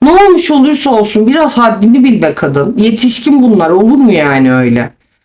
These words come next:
İnsanlık onuruna aykırı bir kere. Kusura bakmayın. Hayriye Hanım'ın dayaklarını içeren editlere ben de gülüyorum. Elimde değil çünkü maalesef komik.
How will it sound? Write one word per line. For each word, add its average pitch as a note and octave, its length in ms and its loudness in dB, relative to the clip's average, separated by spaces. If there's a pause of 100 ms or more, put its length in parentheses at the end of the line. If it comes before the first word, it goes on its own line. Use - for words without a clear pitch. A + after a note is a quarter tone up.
(120)
İnsanlık E4 580 0
onuruna D4 360 2
aykırı B3+ 420 0
bir G3+ 60 -2
kere. D3 400 -2 (380)
Kusura C4+ 420 0
bakmayın. G#3 460 -2 (360)
Hayriye D4+ 380 2
Hanım'ın C#4+ 320 2
dayaklarını C4 560 0
içeren C#4+ 400 0
editlere C4+ 680 0
ben D4+ 240 2
de B3+ 60 2
gülüyorum. F#3 680 0
Elimde C4 500 2
değil C#4+ 200 0
çünkü D4+ 280 0
maalesef C4 760 0
komik. E3 460 -4